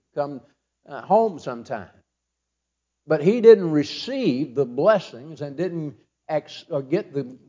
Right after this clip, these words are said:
the grace that was given to him by the Father until he came. And my point is, we too are going to have to come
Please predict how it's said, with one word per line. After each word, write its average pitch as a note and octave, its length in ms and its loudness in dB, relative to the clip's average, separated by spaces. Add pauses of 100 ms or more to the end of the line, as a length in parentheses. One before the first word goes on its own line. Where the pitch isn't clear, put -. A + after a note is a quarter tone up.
(180)
the C3 80 -12
grace D3+ 680 0
that - 140 -8
was C#3 160 -8
given A3+ 400 6
to D3+ 120 -6
him B2 140 -8
by A#2 160 -2
the A2 80 -10
Father E3 480 0 (280)
until G#3+ 520 2
he G#3+ 180 -6
came. G#3+ 560 -10 (1000)
And G3 120 0
my F#3+ 140 2
point B3 300 -8
is, E3+ 220 2 (220)
we G#3 340 2
too A#3+ 440 -6
are E3+ 140 4
going F#3 240 -4
to F3 80 -6
have F#3 260 -6
to D3+ 80 -16
come E3+ 600 -6